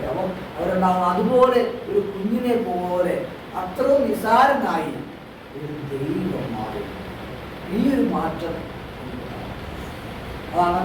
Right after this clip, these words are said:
നമ്മൾ ഉണ്ടാകുന്നത്. ദൈവം, ആ ദൈവത്തെ ഉപേക്ഷിക്കാൻ പറ്റില്ല. എനിക്ക് എൻ്റെ മനുഷ്യ ആ പരിമിതിയിലേക്ക് ഇറങ്ങി വരാൻ പറ്റും. എൻ്റെ മനുഷ്യത്തിന്റെ പരിമിതിയിലേക്ക് ഇറങ്ങി വന്ന് എന്നെ ശക്തനാക്കുന്ന ഒരു ദൈവം, അതാണ് യേശു ക്രിസ്തു. തന്നെ എന്നെ ശക്തിപ്പെടുത്തും.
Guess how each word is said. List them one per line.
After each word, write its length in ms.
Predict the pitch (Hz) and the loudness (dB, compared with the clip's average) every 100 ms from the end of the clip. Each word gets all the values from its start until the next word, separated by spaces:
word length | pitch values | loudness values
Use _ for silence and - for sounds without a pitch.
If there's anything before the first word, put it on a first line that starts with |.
| - - - | -2 -6 -8
നമ്മൾ 220 | - - 156 - | -6 -4 -4 -4
ഉണ്ടാകുന്നത്. 360 | - - - - | -2 -2 0 2
ദൈവം, 340 | - 240 240 233 214 - - 156 | 4 4 2 2 0 -2 -4 -2
ആ 20 | 165 | -2
ദൈവത്തെ 420 | 156 170 202 196 220 | 0 0 0 2 2
ഉപേക്ഷിക്കാൻ 480 | 175 165 - 160 127 | 4 2 0 -2 -2
പറ്റില്ല. 300 | - - - - - - 170 | -4 -6 -6 -10 -12 -6 0
എനിക്ക് 260 | 196 180 - | 0 2 0
എൻ്റെ 160 | 165 165 | -2 -4
മനുഷ്യ 360 | - 165 - 202 - - - | -4 -4 0 0 0 -4 0
ആ 20 | 175 180 180 | 4 2 0
പരിമിതിയിലേക്ക് 760 | 151 160 170 175 175 175 175 170 160 | -2 0 0 0 2 2 2 0 -4
ഇറങ്ങി 220 | 135 147 - | -4 -4 -4
വരാൻ 180 | 123 - | -4 -4
പറ്റും. 180 | - - - - - - - 180 | -8 -12 -12 -12 -12 -12 -6 0
എൻ്റെ 160 | 220 269 | 4 4
മനുഷ്യത്തിന്റെ 480 | 226 220 202 - 226 190 | 2 -2 -4 -2 0 0
പരിമിതിയിലേക്ക് 640 | 175 190 202 208 196 208 214 - - 175 | 0 0 4 4 4 2 2 -2 -6 -2
ഇറങ്ങി 320 | 196 226 247 240 | 0 2 2 2
വന്ന് 220 | 196 185 190 | 2 2 -2
എന്നെ 160 | 196 233 - | 0 0 0
ശക്തനാക്കുന്ന 840 | 196 190 269 262 240 214 202 202 190 185 - - 160 | -2 -2 2 4 6 4 2 2 0 -2 -4 -6 -2
ഒരു 160 | 196 190 160 | 0 0 0
ദൈവം, 280 | 151 139 - - | -4 -4 -6 -4
അതാണ് 300 | 214 190 180 151 | 2 4 4 2
യേശു 180 | 139 139 - | 0 -2 -8
ക്രിസ്തു. 240 | - - - - | -10 -10 -8 0
തന്നെ 200 | 202 196 | 2 2
എന്നെ 140 | 175 170 | -2 -4
ശക്തിപ്പെടുത്തും. 420 | 113 - - - | -6 -6 -8 -10